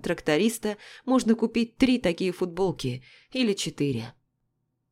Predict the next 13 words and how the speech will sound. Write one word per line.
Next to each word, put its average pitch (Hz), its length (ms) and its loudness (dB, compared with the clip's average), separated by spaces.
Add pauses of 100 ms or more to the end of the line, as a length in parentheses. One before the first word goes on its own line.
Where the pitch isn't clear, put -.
(100)
Сейчас 208 540 0
серое 196 380 2
полотно 190 460 4
было 180 240 0
мокрым. 147 540 -4 (480)
Футболка 160 580 2
облепила 156 460 0
сваю, 170 500 0
словно 190 360 2
собиралась 185 600 0
броситься 202 500 2
в 202 120 -2
воду, 160 340 2